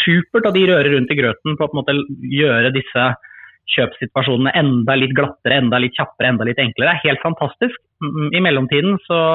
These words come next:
tar vi brorparten av økonomien, den store delen av økonomien, den viktigste delen av økonomien vår,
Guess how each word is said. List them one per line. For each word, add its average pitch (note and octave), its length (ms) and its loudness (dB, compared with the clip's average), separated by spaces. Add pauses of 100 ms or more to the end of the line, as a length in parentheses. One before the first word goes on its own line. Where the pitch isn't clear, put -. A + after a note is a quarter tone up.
(400)
tar D3+ 200 0
vi C3+ 120 0 (200)
brorparten C3 800 -2
av C3 100 0
økonomien, C#3+ 520 0 (400)
den D#3 120 0 (200)
store C3+ 420 0
delen A#2 260 2
av A#2+ 120 -2
økonomien, D3+ 320 0
den D3+ 120 0
viktigste - 640 -6
delen A#2+ 240 0
av A#2+ 80 -4
økonomien C3+ 400 -6
vår, G3+ 200 2